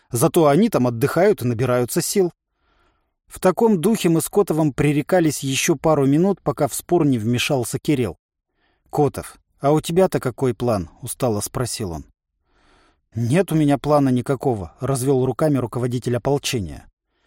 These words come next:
«Ну, раз никакого нет, то и чужие нечего критиковать», — заметил Кирилл. «Ребята хоть что-то делают, а ты только критикуешь. Предложи альтернативу, тогда и будем обсуждать. Саша, Филя, возьмите на себя организацию,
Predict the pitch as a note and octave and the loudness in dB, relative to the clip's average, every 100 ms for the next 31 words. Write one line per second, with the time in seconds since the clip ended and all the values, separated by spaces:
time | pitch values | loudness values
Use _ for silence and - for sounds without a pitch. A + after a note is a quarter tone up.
0 | _ _ _ C3+ F3 G#3+ G3+ G3 F#3 F#3+ | _ _ _ 0 4 4 4 2 2 0
1 | - F3+ F3 F3 G#3 - D#3+ C#3+ - D3+ | 2 2 4 2 2 0 0 0 0 0
2 | D3+ D3 A#2+ A#2+ - A2+ - B2 - B2+ | 2 2 2 0 -4 -8 -8 -8 -6 -2
3 | B2+ A2+ G#2+ A#2 A2 A2+ G#2+ C#3 A#2 D#2 | -2 -2 -2 -4 -2 -4 -4 -4 -4 -6
4 | _ _ _ _ _ C#3+ E3 F#3+ - - | _ _ _ _ _ 0 2 4 2 0
5 | D#3+ - G#3+ F3+ B2 B2 G#2+ D#2 B2+ C#3 | -2 0 0 0 0 -2 -2 -6 -4 -2
6 | G#3+ F3 D#3+ E3 C#3 B2+ - - F#2 D#2+ | 0 0 0 -2 -4 -4 -8 -8 -10 -10
7 | - _ _ _ - D#3+ F#3 F3 A3 F3+ | -14 _ _ _ -2 2 4 4 4 2
8 | C3+ D3+ D3+ D3+ A3 F3+ - C3 F3+ D#3 | 2 2 2 0 0 0 0 0 2 2
9 | A#2 A#2 A#2 G#2+ - A2 G2+ F2+ _ _ | 2 0 -2 -2 -4 -4 -6 -8 _ _
10 | _ _ - F#3 F#3 - A2+ F#3 C#3 F2 | _ _ -2 4 4 2 0 2 2 0
11 | - B2+ C3+ D#3+ A3 E3+ C3+ - C#3 C3 | -6 -2 0 2 2 2 0 0 0 2
12 | B2+ C3+ C3 B2 G#2+ - E2 | 2 2 2 0 -2 -6 -12